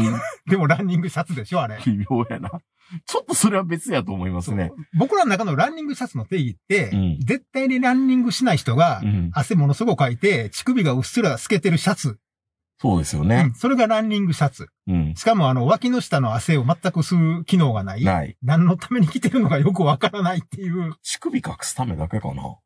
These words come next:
Speaker 1: でも隠れないですよね。
Speaker 2: まあ、おっちゃんの乳首は主張しまくりますからね。
Speaker 1: そう。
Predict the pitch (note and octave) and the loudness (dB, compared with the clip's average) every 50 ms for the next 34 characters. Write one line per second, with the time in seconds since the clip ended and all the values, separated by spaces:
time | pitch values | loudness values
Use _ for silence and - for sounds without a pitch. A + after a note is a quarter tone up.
0 | _ _ - - G#3+ D#3+ - - A#2 - C3+ D3 C#3+ - - - _ - E2+ F#2 | _ _ -4 -4 -4 -2 0 0 4 6 6 6 6 4 -2 -8 _ -18 -8 0
1 | A2 F3 A#3+ A#3+ - A2 G#2 F2+ E2 - - - D#3+ - - - E3+ D#3+ D#3 D#3 | 2 2 2 4 4 4 4 2 0 -2 -4 -6 -6 -4 -4 -2 0 0 0 -2
2 | D3+ - - - D#3 A#2+ F#2+ E2+ D#2 D#2+ - - - A2 G#2 G2+ - - C3 B2+ | -2 -4 -4 -2 0 2 2 2 2 0 -2 0 2 2 2 2 2 2 0 0
3 | B2 C3 B2 A#2 A2 A2 - - - F#2+ E2 D2 C#2+ D#2+ D2+ - - D#3 C3+ G2 | 2 0 0 0 0 -2 -4 -4 -4 -4 -4 -2 -2 -4 -4 0 2 0 2 0
4 | F2+ F2+ - | -2 -8 -12